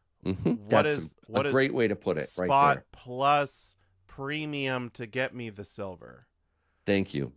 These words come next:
Speaker 1: The,
Speaker 2: So
Speaker 1: a
Speaker 2: e-
Speaker 1: spot price.
Speaker 2: e-
Speaker 1: Um, it's a stack price.
Speaker 2: Yeah,
Speaker 1: That's,
Speaker 2: e-,
Speaker 1: I love
Speaker 2: even
Speaker 1: that.
Speaker 2: if spot is at twenty-eight,
Speaker 1: Mm-hmm.
Speaker 2: it still might be two bucks for the cheapest ounce of silver, over that. So you're still
Speaker 1: Right.
Speaker 2: looking at thirty bucks an ounce.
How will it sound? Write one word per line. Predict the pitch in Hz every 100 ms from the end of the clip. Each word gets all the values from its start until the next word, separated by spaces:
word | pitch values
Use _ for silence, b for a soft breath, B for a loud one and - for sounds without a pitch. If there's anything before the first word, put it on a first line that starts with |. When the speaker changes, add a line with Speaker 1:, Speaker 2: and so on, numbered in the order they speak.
| -
Speaker 1:
The, | -
Speaker 2:
So |
Speaker 1:
a | 131
Speaker 2:
e- |
Speaker 1:
spot | - 151 104 -
price. | - 71 - -
Speaker 2:
e- | -
Speaker 1:
Um, | 90 87 -
it's | 92 -
a | -
stack | - 95 -
price. | 78 -
Speaker 2:
Yeah, | 156
Speaker 1:
That's, | 90 78
Speaker 2:
e-, |
Speaker 1:
I |
love | 87 90
Speaker 2:
even | 98 -
Speaker 1:
that. | -
Speaker 2:
if |
spot | - - 160 175 151
is | 127 120
at | 143 160 143 _ -
twenty-eight, | - 131 117 123 143 98
Speaker 1:
Mm-hmm. | 98
Speaker 2:
it | 107
still | 117 151 170
might | 160 131 -
be | 123 117
two | - 131
bucks | 113 139 - - _
for | - 120
the | 110
cheapest | 104 139 123 117 127
ounce | 117 110
of | -
silver, | - 135 92 - - _ _ _ -
over | 123 147 127 92
that. | 82 62 -
So | - 110
you're | 107
still | - - -
Speaker 1:
Right. | 170
Speaker 2:
looking | 110 113
at | 98 -
thirty | 110 101
bucks | 101 98 -
an | 101
ounce. | 127 92 - - -